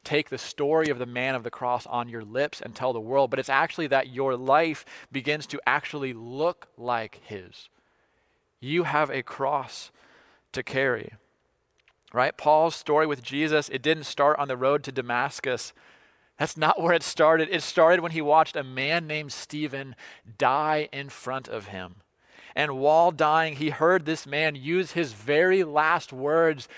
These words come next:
to speak a blessing and a prayer over his life. Stephen wasn't just telling Paul the gospel, he was portraying the crucified Jesus to him in his life.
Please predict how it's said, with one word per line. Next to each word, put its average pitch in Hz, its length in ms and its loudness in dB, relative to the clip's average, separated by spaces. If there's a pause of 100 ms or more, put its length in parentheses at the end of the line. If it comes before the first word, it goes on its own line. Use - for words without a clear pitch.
(160)
to 175 120 -4
speak - 400 -6
a 147 120 0
blessing 151 680 -2
and 139 140 -4
a 139 40 -4
prayer 151 460 2
over 151 320 2
his 147 320 0 (240)
life. 135 540 0 (500)
Stephen 214 560 0
wasn't 196 360 4
just 180 240 -2
telling 202 480 2
Paul 165 240 2
the 156 80 -2
gospel, 143 580 -2 (280)
he 208 140 0
was 202 240 4
portraying 185 1160 0
the 147 80 -4
crucified 156 840 0
Jesus 160 520 -4
to 190 260 -6
him 143 320 -6
in 151 160 -6
his 135 200 -6
life. 120 420 -2